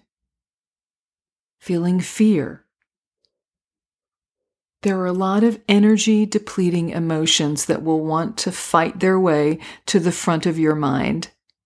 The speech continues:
And again, you can acknowledge them, but you don't have to sit there in them. You don't have to stew in them. I'd love for you to feel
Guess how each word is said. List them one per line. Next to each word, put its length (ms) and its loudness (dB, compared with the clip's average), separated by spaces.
And 160 2
again, 540 2
you 180 -2
can 160 -2
acknowledge 640 0
them, 340 2
but 200 2
you 160 0
don't 380 0
have 340 -6
to 100 -4
sit 320 0
there 380 -12
in 220 0
them. 320 -8
You 100 -2
don't 200 -2
have 160 -6
to 100 -4
stew 480 0
in 140 -8
them. 260 -14
I'd 160 -2
love 280 2
for 160 -2
you 180 0
to 100 -4
feel 600 -2